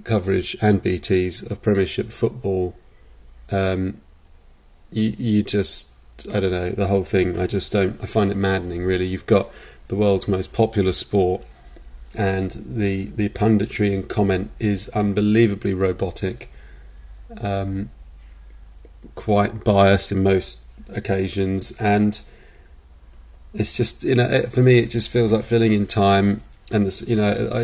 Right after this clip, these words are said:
if I, you hear the words quality week in, week out, uh, pace, he's frightened of pace. I mean, it's just the same old stuff, and it has been for years. So I don't know if anyone watches this stuff anymore. I think, I don't know if people just turn on and tune in for the game.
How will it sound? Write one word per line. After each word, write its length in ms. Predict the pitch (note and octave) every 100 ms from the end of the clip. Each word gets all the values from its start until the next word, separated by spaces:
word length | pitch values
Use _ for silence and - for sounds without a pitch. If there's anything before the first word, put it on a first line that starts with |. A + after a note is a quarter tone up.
| -
if 160 | A#2
I, 100 | A#2
you 200 | A#2 A2
hear 160 | G#2 A#2
the 100 | G#2+
words 300 | A2 A2+ G#2
quality 580 | - A#2 A#2 G#2+ A2 G#2+
week 320 | G#2+ A2+ -
in, 140 | G#2+
week 300 | G#2+ G#2+ G2+
out, 340 | G#2+ G#2 G2+ - - - - - - - - - G#2
uh, 460 | G2 G2 G2 G2 -
pace, 680 | - G#2+ A2 - - - - - - - -
he's 160 | A2+
frightened 380 | - B2+ A#2+ A2
of 120 | G#2+
pace. 460 | - A2+ G2+ - -
I 80 | A#2+
mean, 260 | A#2 A#2 B2
it's 180 | A2
just 240 | - C3 -
the 60 | A2+
same 420 | - A#2+ A2+ G#2+
old 220 | G#2 F#2
stuff, 380 | - A#2+ G2 -
and 100 | G2
it 80 | G2
has 180 | G#2+ G#2
been 200 | - F#2+
for 120 | -
years. 360 | G2 G#2 F#2 -
So 260 | A#2 G#2+ G2+ - - - - -
I 60 |
don't 160 | B2+ D3+
know 80 | D3
if 80 |
anyone 300 | C#3+ C#3+ C#3
watches 320 | C#3 - G2+ G2
this 160 | F#2+
stuff 360 | - G2 F#2 -
anymore. 560 | G#2 G2 G2+ G2 G2
I 120 | G#2+ G#2
think, 240 | A#2 A2
I 80 | G#2+
don't 160 | A2
know 120 | A2 G#2+
if 140 | G#2
people 280 | A2+ G2+ G2
just 220 | - -
turn 220 | A#2+ G#2+
on 160 | G#2+ G#2+
and 120 | G2+
tune 200 | - G#2
in 140 | G2
for 100 | F#2+
the 100 | -
game. 460 | F#2+ A2 G#2+ G#2+